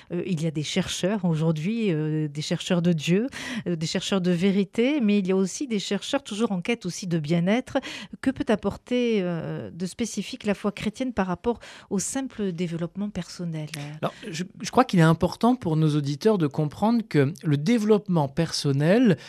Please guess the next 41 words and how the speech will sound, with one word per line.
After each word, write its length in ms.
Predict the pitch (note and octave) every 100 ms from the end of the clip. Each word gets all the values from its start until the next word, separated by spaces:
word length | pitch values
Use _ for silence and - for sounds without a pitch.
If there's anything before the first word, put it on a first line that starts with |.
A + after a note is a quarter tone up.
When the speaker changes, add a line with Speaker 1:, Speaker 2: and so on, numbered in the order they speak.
| - -
Speaker 2:
peut 140 | F3
être 320 | F#3+ A#3 - -
intégré 840 | G#3 A3+ A3+ F3+ D3 C3+ D#3+ D4+ - - - -
à 80 | C#3
la 140 | C#3+
vie 160 | C#3+ G#3
chrétienne, 800 | - D3 - B2+ C#3 B3 D#3+ - -
mais 120 | D#3+ D#3+
il 100 | D#3
faut 280 | - A#3+ -
évangéliser 840 | C4 A3+ A3 F#3+ F#3+ F3+ D#3+ D#3+
cette 300 | D3+ D3 C#3
notion. 420 | D3 C#3 - A#2 B2+
Sinon, 340 | - F3+ B3
c'est 140 | C#4 F#3
une 140 | D#3+
notion 360 | D#3+ - A3 A#3
qui 300 | - D#3 C#3+
est 80 |
glissante, 720 | B2 D#3 G#3+ - F#3+ F4 - C3+ - -
Speaker 1:
Et 80 | E3+
Speaker 2:
hein, 40 |
Speaker 1:
qui 60 | G3+
a 20 |
ses 160 | - F#3+
limites, 300 | A#3+ A3 -
Speaker 2:
qui, 100 | G3
Speaker 1:
hein. 80 | D#3
Speaker 2:
qui 80 | B3+
est 60 |
piégée, 640 | - - C#4+ C4 B3 C4+ A3
parce 240 | F3 -
que, 240 | - F3 - - - - -
euh, 180 | - -
le 160 | G3 F3+
démon 360 | A3 A#3 A#3+
n'est 120 | G#3
jamais 320 | E3+ F3+ F3 E3+
très 220 | - D#3+
loin, 340 | F3 A3 F4 - -
hein, 220 | E3